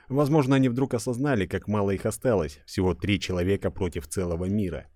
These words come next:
Сориентировавшись по планшету, Сейра задала направление, и они быстро шли через лес, на который уже начали опускаться сумерки, усугубляемые низкой облачностью.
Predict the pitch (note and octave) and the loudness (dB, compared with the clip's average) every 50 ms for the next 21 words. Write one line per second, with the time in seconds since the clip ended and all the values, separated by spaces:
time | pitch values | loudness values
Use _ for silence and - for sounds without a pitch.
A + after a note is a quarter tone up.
0 | _ _ _ _ _ _ _ _ _ - - - A#2+ G#2 G#2 F#2+ - - F#2+ F2+ | _ _ _ _ _ _ _ _ _ -12 -2 2 2 4 4 2 2 2 2 2
1 | F2 - - E2+ - - F2+ - G2 G2 G2 - C#3 C3 A#2 - D#2+ C#2+ - - | 2 0 -2 -6 -4 -6 -4 -2 0 -2 0 0 0 -2 0 -2 -6 -8 -10 -14
2 | - - - _ - - - D3+ D3 C#3 C#3 C3 B2 G2+ F#2 G2 F2 F#2+ F#2+ F#2+ | -20 -20 -20 _ -10 -2 2 4 4 6 6 6 4 4 2 0 2 2 0 0
3 | F#2+ G2 G2 F2 A2 G#2+ A2 A2+ A#2 G#2+ F2 D#2+ D2 C#2 C#2+ - - - - - | 0 -2 -2 -4 -4 -4 -4 -2 -2 -4 -4 -6 -8 -12 -14 -18 -20 -20 -14 -6
4 | - B2+ B2 A#2 A2+ A2+ G#2+ G#2+ B2 B2 - - G#2+ G#2 - - G2 F#2+ - - | 0 2 4 4 4 4 4 4 2 2 2 0 -2 -2 -2 -2 -2 -2 -2 -2
5 | F#2 F2+ F2 E2+ G2+ A2 A#2+ A2 - - - _ - A#2+ B2 - B2 - - B2+ | -2 -2 -2 -2 -2 0 0 0 -2 -4 -12 _ -6 -4 -2 -2 -2 2 4 4
6 | A#2 G#2+ G2+ F#2 F#2+ G#2 G2+ G2+ G2 G2 - G2+ F#2 F#2 G2+ - - - E2 - | 6 6 6 6 4 2 2 2 0 0 -2 -4 -4 -4 -4 -6 -8 -12 -12 -10
7 | - F2+ E2+ - - F2+ - - G#2+ F#2+ E2+ D#2+ - - - B1+ - - - _ | -6 -6 -6 -6 -6 -8 -6 -4 -4 -4 -4 -6 -8 -12 -16 -16 -16 -16 -20 _
8 | _ _ - - - D3+ - - G#2+ F#2+ G2+ F#2+ G2+ G#2 G#2 G#2 G2 G2 F#2+ F#2 | _ _ -12 -6 -4 -2 2 2 2 2 2 4 6 8 8 8 6 4 2 0
9 | F#2 F2+ E2+ D#2 - F#2 F#2+ F2+ - A#2+ A2 G2 F#2 F2 D#2+ - - D#2+ - - | 0 -2 -4 -6 -4 -4 -4 -2 0 0 2 2 2 0 -4 -4 -8 -10 -10 -10
10 | - C#2 - | -12 -14 -14